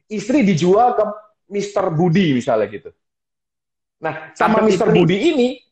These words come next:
Speaker 1: aset istrinya dijual, yang dialihkan tadi dijual ke Mister Budi misalnya.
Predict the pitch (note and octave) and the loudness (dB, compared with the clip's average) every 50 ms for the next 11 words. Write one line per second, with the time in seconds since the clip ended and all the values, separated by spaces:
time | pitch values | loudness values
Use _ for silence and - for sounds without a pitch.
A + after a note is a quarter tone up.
0 | _ _ _ _ _ - G3 - B3 - A3 A#3 G#3+ A#3 A#3+ C4 D4 A#3 G#3 E3 | _ _ _ _ _ -10 -2 -2 -2 0 0 0 0 2 2 2 2 2 2 2
1 | A#3 G#3 E3+ G3 G#3+ G3+ F#3 F#3+ G3+ - G3+ G3 G3 G3 - F#3+ F#3+ F3 D#3 G#3+ | 2 2 2 2 2 0 2 2 0 0 2 2 0 2 0 0 0 -2 -2 -2
2 | C4+ A#3 G3+ D#3 D#3 D#3+ D3 D3 - G#3+ - B3+ C#4 - - _ _ - F#3+ F#3 | -2 -4 -4 -4 0 0 2 2 2 2 0 -2 -2 -2 -6 _ _ -18 -10 -4
3 | - E3+ D#3+ D3+ E3+ G3 F3+ G3 D#3+ C3+ B2 G#2+ A2+ G2 F#2 F#2 | -4 -4 -2 -2 -2 0 0 0 0 0 -2 -2 -4 -4 -6 -6